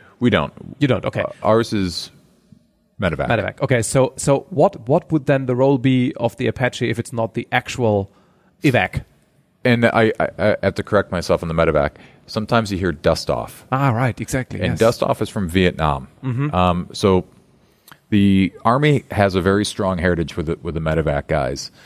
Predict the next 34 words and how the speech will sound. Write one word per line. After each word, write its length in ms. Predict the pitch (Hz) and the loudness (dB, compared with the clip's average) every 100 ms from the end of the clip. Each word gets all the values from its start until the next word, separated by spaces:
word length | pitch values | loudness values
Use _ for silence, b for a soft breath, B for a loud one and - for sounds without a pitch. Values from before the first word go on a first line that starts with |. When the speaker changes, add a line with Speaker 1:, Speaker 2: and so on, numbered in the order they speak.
| B B B _ - | B B B _ -4
Speaker 1:
uh, 520 | 85 78 73 71 73 | -2 0 -2 -4 -6
guys 260 | - 87 82 | 0 0 0
and 180 | 82 78 | -4 -4
gals, 340 | 69 67 - _ b b b | -6 -8 -14 _ b b b
that 300 | 90 87 85 | 2 2 2
their 180 | 98 117 | 2 0
pilots 580 | - 104 98 98 98 - | 0 2 4 2 0 -4
will 140 | 87 | -2
go 440 | 82 85 82 82 76 - - _ - | 0 0 0 -2 -6 -20 -20 _ -4
anywhere 560 | 117 113 80 78 78 - _ _ _ - | -2 0 0 0 -2 -8 _ _ _ -6
without 580 | 85 82 - 95 104 - | -4 -4 0 0 0 -2
weapons 420 | 87 82 85 73 | 0 0 -2 0
on 160 | 78 | 0
the 100 | 76 | -2
aircraft. 600 | 73 73 - - - - - _ _ _ | -6 -6 -8 -8 -8 -12 -20 _ _ _
Speaker 2:
Mm-hmm. 240 | 123 98 120 - - | -10 -8 -10 -12 -12
Speaker 1:
So 300 | - 82 82 | -2 0 0
normally 340 | - 107 117 104 | 0 0 2 2
you 100 | 101 | 0
see 220 | - 95 | -2 -4
Blackhawks 600 | 82 85 85 90 85 - | 0 0 2 2 2 0
or 60 | 87 | -2
you 100 | 85 | -2
would 120 | 80 | -4
see 100 | 92 | -6
the 100 | 85 | -6
Hueys 480 | - 98 87 80 - | -4 -2 0 -2 -2
with 140 | 87 | -2
the 80 | 82 | 0
guns 340 | 76 90 82 | 2 0 2
on 140 | 85 80 | 0 0
either 160 | 80 | -4
side. 340 | 71 82 73 78 | -2 0 0 -4
Speaker 2:
Yeah. 240 | - 104 | -2 0